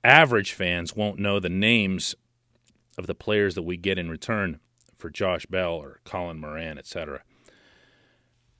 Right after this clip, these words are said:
Uh, this question is the one that comes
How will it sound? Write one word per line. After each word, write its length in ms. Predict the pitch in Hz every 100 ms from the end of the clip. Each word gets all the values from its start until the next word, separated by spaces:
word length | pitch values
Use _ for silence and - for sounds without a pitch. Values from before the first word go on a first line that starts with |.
| _ _
Uh, 340 | 139 143 135 110 - - - - - - - - - _ _ _ _ _ _ _
this 220 | 131 208
question 540 | - 175 165 - 123 104
is 340 | 110 107 95
the 80 | 110
one 240 | 110 120
that 120 | 107 - _ -
comes 500 | 117 104 85 -